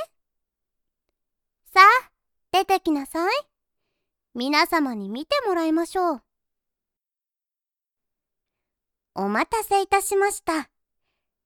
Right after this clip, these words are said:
これが私のペットに落ちた元正義のヒーロー様ですわ。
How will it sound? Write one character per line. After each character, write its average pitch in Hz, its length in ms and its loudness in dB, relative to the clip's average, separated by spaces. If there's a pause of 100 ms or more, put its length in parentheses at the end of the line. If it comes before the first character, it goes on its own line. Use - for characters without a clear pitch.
(300)
こ 294 140 0
れ 320 140 0
が 330 120 2
私 320 560 -2
の 349 160 2
ペ 359 180 -2
ッ 427 140 -4
ト 480 160 2
に 277 140 0
落 262 160 -6
ち - 120 -14
た 233 280 -8 (400)
元 262 440 -2
正 349 360 2
義 320 160 0
の 214 160 -4
ヒ 294 140 -12
ー 320 40 -6
ロ 392 60 -4 (280)
ー - 40 -8
様 294 240 -2
で 247 120 -10
す - 140 -16
わ。 226 200 -12